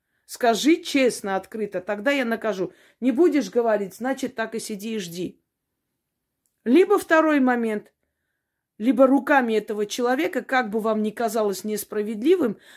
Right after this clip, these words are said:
но, э, творилась справедливость как раз.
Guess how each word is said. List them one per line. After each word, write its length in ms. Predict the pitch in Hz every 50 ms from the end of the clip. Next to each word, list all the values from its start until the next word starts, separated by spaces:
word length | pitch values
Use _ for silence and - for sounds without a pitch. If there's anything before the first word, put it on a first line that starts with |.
| - -
но, 500 | 220 220 254 269 311 349 381 370 370 _ _ _ _ _ _ _ _ _ _ _ _ _ _ _ _ _ _ _ _ _ _ _ _ _ _ _ _ -
э, 540 | 190 196 196 196 190 190 190 190 190 - - _ _ _ _ _ _ _ _ _ _ _ _ _ _ _ _ _ _ _ _ _ _ _ _ _ _ _ _ _ _ _ _ _ _ _ _ _ _ _ _
творилась 500 | - 226 233 233 226 302 320 302 277 -
справедливость 800 | - - - 254 254 262 247 269 220 208 202 190 170 165 165 - -
как 240 | - - 165 -
раз. 300 | - - - - - -